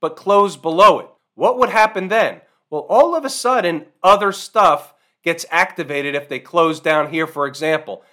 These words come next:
and we start looking at testing pivot lows down here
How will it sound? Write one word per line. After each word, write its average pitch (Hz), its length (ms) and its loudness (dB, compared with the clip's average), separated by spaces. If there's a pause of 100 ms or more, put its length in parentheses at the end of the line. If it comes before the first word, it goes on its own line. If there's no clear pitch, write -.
(160)
and 139 100 -10
we 139 80 -10
start 151 380 2
looking 170 400 0
at 135 360 0 (280)
testing 160 480 -2
pivot 143 380 -6
lows 147 600 0 (320)
down 131 240 -4
here 139 600 -6